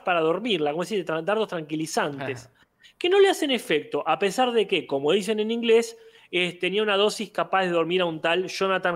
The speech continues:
Speaker 1: Harshman Winters. Que uno dice, "¿Quién es este Jonathan Harshman?". Pero bueno, era un cómico que era, parece que era bastante, mm, energ-,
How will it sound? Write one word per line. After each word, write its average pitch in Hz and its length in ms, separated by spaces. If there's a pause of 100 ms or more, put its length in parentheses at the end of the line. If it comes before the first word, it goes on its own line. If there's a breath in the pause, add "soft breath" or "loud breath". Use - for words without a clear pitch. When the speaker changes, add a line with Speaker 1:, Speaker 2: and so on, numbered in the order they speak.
Speaker 1:
Harshman 180 540
Winters. 170 640 (360 soft breath)
Que 320 80
uno 320 60
dice, 269 180
"¿Quién 311 180
es 156 160
este 147 140
Jonathan 151 380
Harshman?". 135 400 (300 soft breath)
Pero 277 120
bueno, 175 380
era 254 180
un 262 160
cómico 202 520
que 202 80
era, 208 200 (180)
parece 190 280
que 185 60
era 170 120
bastante, 156 1000
mm, 120 240 (260)
energ-, 151 360